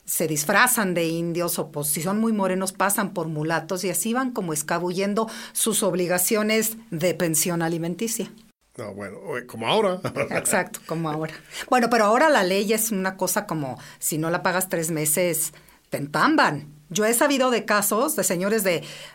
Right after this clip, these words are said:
Speaker 1: "No, no la pagué, no la pagué". Ándele, pues, al tanque.
Speaker 2: Pues ojalá que así fuera, porque yo conozco muchos casos donde se salen con la suya los exmaridos. Yo soy exmarido, pero creo que soy mejor exmarido. <laughs>
Speaker 1: Mejor exmarido
Speaker 2: He
Speaker 1: que
Speaker 2: sido.
Speaker 1: marido.
Speaker 2: <laughs> Sí,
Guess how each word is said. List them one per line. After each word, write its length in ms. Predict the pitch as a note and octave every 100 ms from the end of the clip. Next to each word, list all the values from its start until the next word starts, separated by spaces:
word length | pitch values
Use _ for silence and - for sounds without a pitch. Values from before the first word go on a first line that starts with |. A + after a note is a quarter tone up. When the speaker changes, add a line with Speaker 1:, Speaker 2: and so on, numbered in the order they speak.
| -
Speaker 1:
"No, 240 | A3 D4 D#4+
no 120 | D#4
la 160 | D4+
pagué, 200 | D4+ C4
no 80 | C#4
la 140 | C#4+ C4+
pagué". 220 | A3+ B3
Ándele, 640 | G3+ A#3+ C4+ B3+ A#3 F#3+
pues, 240 | F#3 D#3 F3
al 160 | D3+
tanque. 500 | D3+ G3 G3+ G3+ A#2 - -
Speaker 2:
Pues 120 | -
ojalá 360 | A2 G#2 A2+ B2
que 140 | D3
así 220 | B2 G#2 A2
fuera, 260 | C3+ C#3
porque 220 | B2 A#2+
yo 80 | C3
conozco 300 | C#3 C3+ -
muchos 240 | B2+ C3 -
casos 280 | B2+ C#3+ A#2+
donde 400 | G#2+ G2+ G2 -
se 140 | - -
salen 280 | C#3+ D3 D3
con 140 | B2+
la 100 | A2+
suya 260 | - C3+ C3+
los 220 | A#2 A#2+
exmaridos. 640 | A2+ A2+ A#2+ B2+ A#2+ -
Yo 160 | - C#3+
soy 160 | D3 D3
exmarido, 580 | - A#2 A2+ C#3+ G3 - _ _
pero 180 | G#2+ G#2
creo 160 | B2+ B2
que 80 |
soy 160 | A#2+ C3
mejor 240 | B2+ C3+
exmarido. 520 | B2+ B2 A2 B2 A#2 - _ -
<laughs> 560 | - - - - -
Speaker 1:
Mejor 260 | A3 G3+ B3
exmarido 420 | A#3 A3+ G3+ D3
Speaker 2:
He 20 |
Speaker 1:
que 60 | -
Speaker 2:
sido. 100 | -
Speaker 1:
marido. 320 | - G#3 - -
Speaker 2:
<laughs> 40 |
Sí, 140 | D3